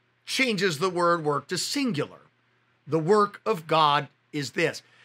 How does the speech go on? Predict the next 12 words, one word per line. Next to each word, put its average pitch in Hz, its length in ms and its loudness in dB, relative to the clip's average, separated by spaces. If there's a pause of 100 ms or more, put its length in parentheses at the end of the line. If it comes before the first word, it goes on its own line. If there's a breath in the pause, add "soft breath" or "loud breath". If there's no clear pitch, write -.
This 190 160 -4
is 175 140 -2
very 247 560 2
important. 143 520 -2 (1040 soft breath)
The 170 100 -2
distinction 247 580 -2
between 185 560 -4 (200)
plural 277 460 4
works 180 380 0
that 156 200 -4
we 240 180 0
do 170 420 2